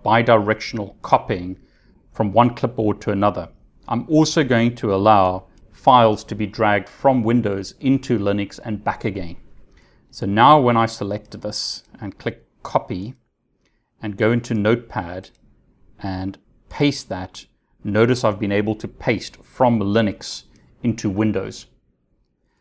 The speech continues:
I could also do the same from Windows to Linux. So this is Windows, copy that text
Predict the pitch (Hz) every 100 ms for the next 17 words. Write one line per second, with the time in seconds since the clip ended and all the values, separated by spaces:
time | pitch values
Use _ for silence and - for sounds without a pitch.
0 | _ _ 117 131 143 131 143 123 120 110
1 | 131 120 120 101 113 113 107 - - 101
2 | 107 87 - - - 98 92 113 - 113
3 | 101 107 110 95 92 127 - - _ _
4 | _ _ _ _ _ _ _ _ _ _
5 | _ - 131 123 131 98 101 104 101 -
6 | - - _ - - 113 - - -